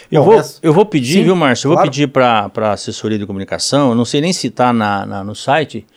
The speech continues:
Speaker 1: pra deixar no site da Câmara,
Speaker 2: Vamos in-,
Speaker 1: pra
Speaker 2: se
Speaker 1: que,
Speaker 2: não
Speaker 1: pras
Speaker 2: tiver, vamos
Speaker 1: pessoas,
Speaker 2: incluir, sim,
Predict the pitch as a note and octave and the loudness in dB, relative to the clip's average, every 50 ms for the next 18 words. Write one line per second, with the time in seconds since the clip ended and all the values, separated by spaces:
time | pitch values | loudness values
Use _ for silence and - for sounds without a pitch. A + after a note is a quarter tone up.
0 | _ _ _ - D3 E3 E3 - G3+ G3+ G#3 F3+ - - E3+ E3+ - D3 C#3 C3+ | _ _ _ -12 -8 -8 -6 -2 -2 -2 -2 -2 -2 0 -2 -2 0 -4 -6 -6
1 | - - D#3+ E3+ C#3+ A2+ A#2 B2+ B2+ B2+ B2 D3 A#2 A#2 - - - - F3 F3 | -2 -2 -2 -2 0 0 0 0 -2 -2 -4 -4 -6 -4 -2 -2 0 0 0 0
2 | - - D3 E3 E3 D3+ F3+ F#3 D3 D#3+ - - - G#3+ G3 - - - C3+ C3 | 0 0 2 2 2 2 0 0 0 0 -2 -2 -2 -2 -2 -2 -4 -6 -8 -8
3 | C#3 | -8